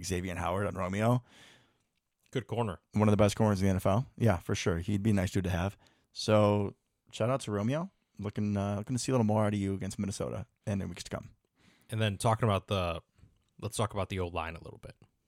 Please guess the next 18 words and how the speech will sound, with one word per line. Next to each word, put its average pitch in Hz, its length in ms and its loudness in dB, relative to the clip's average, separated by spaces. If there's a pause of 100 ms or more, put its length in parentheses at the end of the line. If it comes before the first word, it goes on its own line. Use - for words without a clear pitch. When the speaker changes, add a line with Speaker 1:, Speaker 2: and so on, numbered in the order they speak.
(340)
Speaker 1:
Okay. 92 200 -2 (120)
Speaker 2:
Some 123 200 -4
interesting 120 300 -2
things 107 260 -2
going 92 240 -2
on 82 180 -4
there. 80 140 -8
Obviously, 92 320 -2
we 92 60 -12
got 90 140 -4
the 92 60 -10
Royce 92 280 -2
Newman 92 180 -4
coming 90 220 -8
in 87 40 -6
for - 140 -8
Yosh 82 380 -6
thing. 87 240 -6